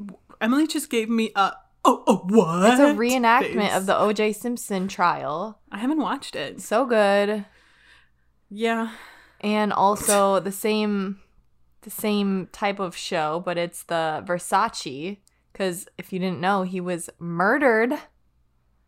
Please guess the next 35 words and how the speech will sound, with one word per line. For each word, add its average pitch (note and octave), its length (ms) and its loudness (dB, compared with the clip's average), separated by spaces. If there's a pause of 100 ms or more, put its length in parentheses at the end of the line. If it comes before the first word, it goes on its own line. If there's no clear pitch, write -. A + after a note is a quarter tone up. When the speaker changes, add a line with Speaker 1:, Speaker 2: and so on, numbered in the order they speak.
(140)
Speaker 2:
You G#3 80 -6
probably G3 260 0
don't E3+ 160 -2
even D#3+ 160 -8
know D#3+ 140 -6
who F#3 80 -2
Speaker 1:
I A3 80 4
don't G#3+ 120 2
Speaker 2:
Versace G#3 40 -2
Speaker 1:
even G3 380 2
know F#3+ 60 0
who F#3+ 60 0
Speaker 2:
is. G3 60 -4
Speaker 1:
No, F#3 160 0
I F#3 180 -2
don't. E3+ 280 -6
Is G3+ 120 -8
he, A#3+ 200 -2
like, A3+ 200 0
a A3 100 2
designer G3 680 -4
or G3 40 -6
something? G3 440 -2
Speaker 2:
Yes. - 180 -8 (200)
<laughs> - 140 -20
Yes. - 600 -12 (160)
Speaker 1:
Hey, C#4 260 2
I G#3 80 2
knew C4+ 160 4
that G#3 100 6
at A3+ 80 8
Speaker 2:
Famous C#4 180 4
Speaker 1:
least. - 120 -2
Speaker 2:
Italian G3+ 520 4
designer. E3+ 680 -2